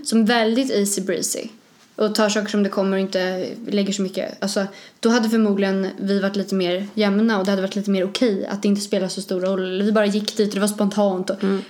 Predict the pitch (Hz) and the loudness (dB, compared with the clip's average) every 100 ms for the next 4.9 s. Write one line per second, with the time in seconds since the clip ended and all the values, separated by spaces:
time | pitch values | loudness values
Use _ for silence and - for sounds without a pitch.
0 | - - - - 240 247 262 247 247 247 | -8 -8 -8 -2 2 4 4 2 2 2
1 | 240 208 202 - 202 202 - 196 233 302 | 0 0 -2 0 0 0 0 0 2 2
2 | 277 247 240 254 240 240 240 240 254 302 | 2 2 2 0 0 0 0 0 -2 -4
3 | - - - - - - - 220 202 202 | -14 -20 -20 -20 -20 -18 -2 0 4 4
4 | 202 220 220 220 226 220 220 220 208 | 2 4 4 4 4 4 2 2 0